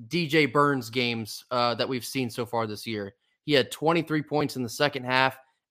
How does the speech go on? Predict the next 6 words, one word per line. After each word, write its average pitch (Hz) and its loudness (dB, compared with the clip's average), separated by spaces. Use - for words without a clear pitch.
absolutely 170 6
just 131 -6
dominated 127 2
the 104 -16
second 120 -6
half, 117 -4